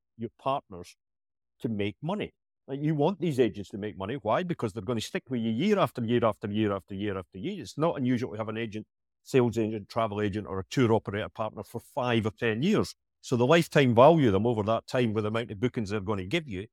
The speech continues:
you just need to create pricing structure that allows them to make money and allows you to make money, uh, because having seen his media, he's, he's, like your point, Chris, he's got a leg in the door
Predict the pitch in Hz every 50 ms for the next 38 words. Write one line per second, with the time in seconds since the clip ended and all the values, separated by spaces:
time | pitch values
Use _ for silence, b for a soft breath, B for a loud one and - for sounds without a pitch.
0 | _ _ _ _ _ _ _ _ _ _ 107 123 165 160 135 156 147 - - 131
1 | 135 143 - - - 113 - - - - 123 139 143 160 147 98 - - - -
2 | _ _ _ _ _ _ _ _ _ _ _ _ _ _ _ _ _ _ _ _
3 | _ _ _ _ _ 147 151 156 - - 131 110 - - 120 113 - - - 120
4 | 110 - _ _ _ _ _ 117 - - 123 110 107 113 120 127 127 117 98 101
5 | 117 135 143 131 - 117 98 101 101 - 110 107 101 101 107 120 - 117 113 110
6 | 107 107 113 117 110 101 104 101 98 131 151 170 156 - - - - _ _ _
7 | _ _ _ 107 101 104 104 - 98 92 92 98 123 139 - _ _ _ _ _
8 | _ _ _ _ - 131 117 113 98 - 120 - - 127 107 - - - _ _
9 | _ _ _ _ _ _ _ - - 165 147 147 139 127 - - - - 190 190
10 | 175 151 127 123 143 147 170 208 175 120 117 107 95 127 151 - _ _ _ _
11 | _ _ _ _ _ _ _ _ _ _ _ _ _ _ _ _ _ _ _ _
12 | _ _ _ _ _ _ _ _ _ _ _ _ _ 135 131 123 - - - -
13 | - 139 123 135 - 131 131 127 123 151 156 - - 123 113 107 90 - 110 101
14 | - - - _ _ - 135 104 98 147 160 - 147 135 131 143 151 151 147 143
15 | 147 135 127 123 113 92 - 147 139 113 101 104